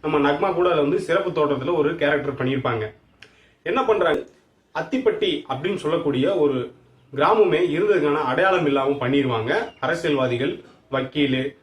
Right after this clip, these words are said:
கலெக்டர் எல்லாருமே சேர்ந்து அந்த மாதிரி பண்ணிருவாங்க. இதுக்கு பழி வாங்கும் விதமா, இனிமேல் இந்த மாதிரி யாருக்குமே நடக்கக்கூடாது அப்படின்னு சொல்லிட்டு தான் நம்ம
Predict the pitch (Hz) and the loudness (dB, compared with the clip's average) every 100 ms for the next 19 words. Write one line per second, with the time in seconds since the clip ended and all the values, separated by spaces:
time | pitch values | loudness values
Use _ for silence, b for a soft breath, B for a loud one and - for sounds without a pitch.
0 | _ - 143 147 143 120 131 147 143 165 | _ -2 0 0 -2 0 2 2 2 0
1 | 156 170 151 - - 131 151 139 127 139 | -2 -2 -2 -6 -6 0 0 0 0 0
2 | 127 110 107 - _ _ b b b - | 0 -4 -6 -12 _ _ b b b -8
3 | 185 262 226 226 170 180 226 214 208 190 | -2 0 0 0 2 6 6 6 4 2
4 | 165 170 160 135 - - 147 214 233 220 | 2 2 2 -2 -6 -8 -2 2 4 2
5 | 180 180 175 160 156 170 156 143 156 143 | 2 2 4 4 2 0 0 0 0 0
6 | 143 139 131 123 151 156 143 131 123 185 | 2 2 0 -4 -4 -2 -2 -2 -2 0
7 | 220 151 202 349 | 0 0 0 0